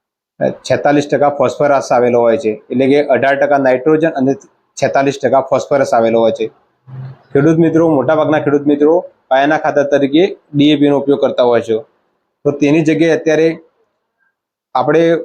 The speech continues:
વાત કરીએ તો એ પી એસ ખાતર એટલે કે એમોનિયમ ફોસ્ફેટ સલ્ફર કે જેમાં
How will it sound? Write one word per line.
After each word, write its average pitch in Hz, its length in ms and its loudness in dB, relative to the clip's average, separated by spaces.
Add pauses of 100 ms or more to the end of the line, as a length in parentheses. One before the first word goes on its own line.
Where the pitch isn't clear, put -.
(120)
વાત 135 260 -2
કરીએ 156 200 2
તો 160 280 0
એ 143 80 2
પી 156 180 0
એસ 147 200 -2
ખાતર 120 300 0
એટલે 139 360 -2
કે 156 300 -2
એમોનિયમ 151 440 2
ફોસ્ફેટ 147 500 -2
સલ્ફર 135 440 -2
કે - 320 -6
જેમાં 151 460 0